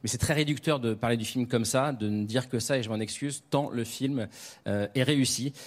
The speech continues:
Un film dont est très fier, je crois, d'ailleurs, le patron du festival, Thierry Frémaux, qu'on attend d'une minute à l'autre, euh, sur ce plateau, euh, qui est retenu, euh, je pense, sur les marches, euh, du festival, comme, euh, comme tous les soirs. Vous montrez les marches demain, euh, Kauter Benania. Ce soir, c'est un film, euh, américain, Black Flies, réalisé par un Français, Jean-Stéphane Sauvert,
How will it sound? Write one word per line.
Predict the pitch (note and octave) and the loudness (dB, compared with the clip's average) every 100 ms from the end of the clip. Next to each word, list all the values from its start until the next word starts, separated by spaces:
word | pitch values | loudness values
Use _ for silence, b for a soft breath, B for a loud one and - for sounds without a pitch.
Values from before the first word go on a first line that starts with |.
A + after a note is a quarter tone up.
| B - | B -4
Un | A2+ | -2
film | D3+ | 0
dont | C3 | 0
est | C3 | 0
très | - C3+ | 0 0
fier, | D#3 B2+ | 0 2
je | C3+ | 0
crois, | - C#3+ | 0 2
d'ailleurs, | B2 A#2+ | 4 2
le | A2+ | 2
patron | C3+ - | 0 0
du | C3 | 0
festival, | A#2+ B2 C3 A#2+ | 2 0 2 2
Thierry | - C3 B2 | 2 2 2
Frémaux, | B2+ B2 D#3 | 2 4 4
qu'on | D#3+ D3 C#3 | 2 0 2
attend | C#3 D3+ | 2 0
d'une | B2+ A#2+ | 0 0
minute | A#2+ A#2 | 0 0
à | |
l'autre, | A#2 A2+ A#2+ | -2 -2 -2
euh, | A2+ G#2+ G2+ | 0 0 -4
sur | A#2+ | -6
ce | A#2+ | -6
plateau, | A2 G2+ C3+ C3+ B B B - | -4 0 0 -2 B B B -4
euh, | G2+ | -4
qui | - A#2+ | -2 0
est | |
retenu, | A#2 A2 C3 C3+ | 2 2 0 2
euh, | A#2+ G#2 G2 F#2+ F#2 F2+ F#2+ | 2 2 2 0 -2 -6 -8
je | G#2 | -4
pense, | A#2 | -4
sur | - G2+ | -2 -2
les | |
marches, | G2+ G#2+ - G#2 G2 | -2 -4 -6 -10 -6
euh, | F2+ | -6
du | F2+ | -6
festival, | A2 - G2+ A#2 | -6 -4 -2 0
comme, | A#2+ A2+ G#2 | 2 2 2
euh, | G2 | 0
comme | A#2 A2+ | 0 0
tous | B2 | 0
les | |
soirs. | A#2 D#3+ D#3+ B B - | 2 2 0 B B -2
Vous | C3 | 0
montrez | C3 D3+ | 2 2
les | |
marches | C#3+ B2+ | 2 2
demain, | D3 C#3+ C3+ A#2 - | 2 2 2 -2 -2
euh, | G#2 | -2
Kauter | G2+ G#2+ A2 A#2 | 0 0 0 0
Benania. | A2+ A2 A2+ C#3+ E3 B B B - | 2 2 4 2 0 B B B -4
Ce | |
soir, | E3 E3 | -2 0
c'est | C3+ | 0
un | |
film, | - D3+ C3+ | 2 4 6
euh, | B2 B2 | 6 4
américain, | D#3 D#3+ D3+ D3+ D#3+ D3+ | 4 4 2 2 0 2
Black | B2+ C#3 - | 2 0 0
Flies, | - D3 C3 A2+ | 0 2 2 2
réalisé | A#2+ A#2 B2 | 0 0 0
par | A2+ | 0
un | A2 | 0
Français, | - C#3+ B2+ D#3 D3+ | -2 0 2 2 2
Jean-Stéphane | C3 C#3 C#3+ C#3 C3 | 2 0 0 2 2
Sauvert, | - D3 C3+ B2 F#2+ | 4 4 4 2 -2